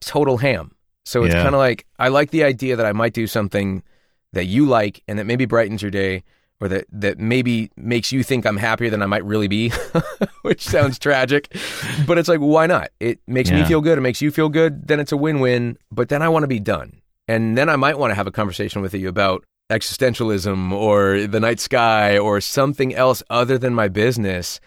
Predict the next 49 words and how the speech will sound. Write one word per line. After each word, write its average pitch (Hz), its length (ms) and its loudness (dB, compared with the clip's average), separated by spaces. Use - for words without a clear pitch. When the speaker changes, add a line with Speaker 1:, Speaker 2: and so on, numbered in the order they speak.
Speaker 1:
And 107 80 -2
I 113 60 0
think 123 240 0
it 113 80 -2
does. 120 200 0
It 98 100 -8
throws 110 220 -2
people 104 300 -2
off. 87 240 -2
They're, 95 160 -6
they're 101 160 -4
a 95 60 0
little 101 160 0
bit 95 140 -4
like, 95 220 -2
"Oh, 139 380 -2
you'd 135 240 -2
rather 139 220 4
sit 143 160 -4
there 135 100 0
and 120 80 0
talk 127 160 2
about 120 200 0
photography 131 480 -2
than 110 160 -2
you 110 100 -2
would 110 120 2
about 101 320 2
getting 113 220 -2
to 101 60 -4
be 113 80 0
the 104 100 0
voice 110 220 0
of 104 120 -4
Batman." 104 440 -2
I'm 90 60 -4
like, 92 140 -6
"Yeah, 123 200 4
I 95 40 2
would." 104 500 2
Speaker 2:
<laughs> 156 600 -2
Speaker 1:
Because 120 200 -2
that's, 131 260 2
that's 127 300 -2
a 190 80 2
thing, 117 440 0
and 113 160 0
I'm 107 160 0
not 127 220 2